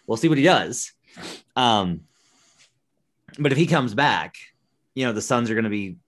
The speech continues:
right back here and be as good as they were, even if they're not as good. I think they're in a special, they're having a special season, the same way the Blazers had one in two thousand and nineteen,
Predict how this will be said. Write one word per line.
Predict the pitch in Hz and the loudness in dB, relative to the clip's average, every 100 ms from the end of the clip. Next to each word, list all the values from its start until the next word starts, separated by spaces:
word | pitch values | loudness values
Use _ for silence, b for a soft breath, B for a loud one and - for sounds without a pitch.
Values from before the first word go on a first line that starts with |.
| - | -8
right | 107 117 | -2 -2
back | 98 107 | 0 -4
here | - 151 139 | -2 0 2
and | 87 | 0
be | 101 | -2
as | 98 | -4
good | 85 101 | -4 -4
as | 104 101 | -4 -4
they | 98 | -4
were, | 110 117 82 85 87 | -2 -2 -4 -8 -6
even | 127 139 | 0 0
if | 123 | 2
they're | 123 | 0
not | 117 - | -2 -2
as | 113 107 | -4 -4
good. | 98 95 | -4 -8
I | |
think | 92 | -6
they're | 113 107 | -2 -2
in | |
a | 90 | -4
special, | - 104 - 98 80 - b b - | -8 -8 -4 -6 -8 -14 b b 2
they're | 165 | 4
having | 196 185 165 | 4 4 0
a | |
special | 139 - 123 120 | -2 -2 -2 -4
season, | 107 101 85 73 57 | -6 -8 -10 -12 -14
the | 90 | -10
same | 110 139 | -2 0
way | 123 | 0
the | 113 | 0
Blazers | 135 139 131 | 2 2 0
had | 120 120 | -4 -4
one | 110 113 | -2 -6
in | |
two | 104 104 | -6 -6
thousand | 98 92 | -6 -4
and | 92 98 | -8 -6
nineteen, | 117 113 113 110 104 104 | -6 -6 -4 -4 -2 -6